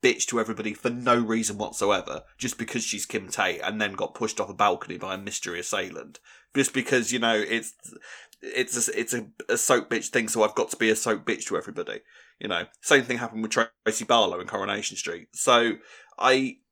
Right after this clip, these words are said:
I don't want them to sort of bring Janine back and for her to just be this camp, over-the-top bitch for literally no reason. The thing is with Janine, she always had a reason for being how she,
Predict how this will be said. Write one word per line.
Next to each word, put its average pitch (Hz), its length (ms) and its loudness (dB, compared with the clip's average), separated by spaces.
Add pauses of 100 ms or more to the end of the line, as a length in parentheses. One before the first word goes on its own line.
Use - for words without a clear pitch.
(260)
I 139 80 6
don't 160 340 4
want 135 220 -2
them 117 160 -6
to 117 140 -6
sort 113 260 0
of 101 100 -10
bring 120 180 -2
Janine 110 320 -2
back - 380 0
and 113 160 -2
for 107 100 2
her 113 200 4
to - 180 -6
just 107 280 -6
be 101 380 0 (280)
this - 300 -4
camp, - 500 -4 (360)
over-the-top 117 920 -4 (440)
bitch - 420 -2 (300)
for 107 380 2 (260)
literally 113 500 0
no 107 140 2
reason. 95 460 -6 (200)
The 139 80 -8
thing 190 120 4
is 156 120 -2
with 139 100 -8
Janine, 120 400 -4 (180)
she 139 380 -4
always 135 440 6
had 120 380 -2
a 117 40 -6
reason 110 580 -4
for 101 80 -12
being 90 220 -4
how 92 240 -4
she, 80 240 -10